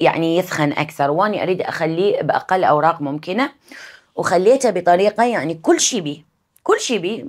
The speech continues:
كل شي مطلوب تحريري بيه، بس القطع راح لا نرجع على الكتب. فهنا هاي صورة كتابكم، كتاب النشاط، صفحة إيش قد؟ صفحة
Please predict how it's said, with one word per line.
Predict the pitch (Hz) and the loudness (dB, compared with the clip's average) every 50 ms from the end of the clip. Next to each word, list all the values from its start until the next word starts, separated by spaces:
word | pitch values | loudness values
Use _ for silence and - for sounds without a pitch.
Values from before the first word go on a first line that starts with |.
| - _ - | -16 _ -8
كل | - 311 | -8 -6
شي | 269 254 | -4 -4
مطلوب | 220 180 - 196 220 214 214 - | -4 -4 -2 -2 -4 -4 -4 -4
تحريري | - 156 - 165 175 202 254 254 214 131 | -8 -8 -6 -4 -2 -2 -2 -2 -4 -6
بيه، | - - _ _ _ _ _ - | -8 -10 _ _ _ _ _ -10
بس | - - - | -6 -4 -2
القطع | 170 156 160 247 247 - - - | -2 -2 -2 -2 0 0 0 0
راح | - - 165 | 0 -4 -4
لا | 165 180 - - - | -4 -4 -4 -2 -2
نرجع | 151 147 139 - 147 - - | -2 -2 -2 -4 -6 -8 -10
على | - - | -14 -14
الكتب. | - - 110 113 - - - _ _ - - - - - - _ | -14 -14 -16 -16 -16 -20 -20 _ _ -20 -20 -20 -20 -20 -20 _
فهنا | - 220 220 240 302 349 359 349 311 | 0 2 2 2 2 0 0 2 0
هاي | 277 | 0
صورة | 262 - 269 269 254 | 0 0 0 0 0
كتابكم، | 254 - - - - 190 180 185 185 - 247 247 233 | -2 -4 -8 -4 2 2 2 2 2 0 -2 -2 -2
كتاب | - 156 139 - 156 143 139 139 135 | -2 -6 -6 0 2 4 4 4 2
النشاط، | 85 73 76 85 110 - - 143 139 143 170 214 269 320 320 - - - - - _ _ | -2 -10 -12 -14 -12 -10 -6 -2 0 0 2 2 0 0 -2 -6 -16 -20 -20 -20 _ _
صفحة | - - 202 196 196 - - - 160 156 156 156 156 156 156 156 151 - | -6 -2 0 0 0 -2 -2 0 2 4 4 6 4 4 2 0 -2 -4
إيش | - 156 160 - 254 | -6 -10 -6 -2 0
قد؟ | 277 254 202 175 180 185 185 - - _ _ _ _ _ _ _ _ _ _ _ _ - | 0 2 2 2 0 0 -2 -4 -16 _ _ _ _ _ _ _ _ _ _ _ _ -14
صفحة | - - 139 143 135 - - - - - 160 165 196 240 269 | -12 -8 -8 -8 -8 -8 -12 -14 -10 -4 -2 -2 -2 -2 -4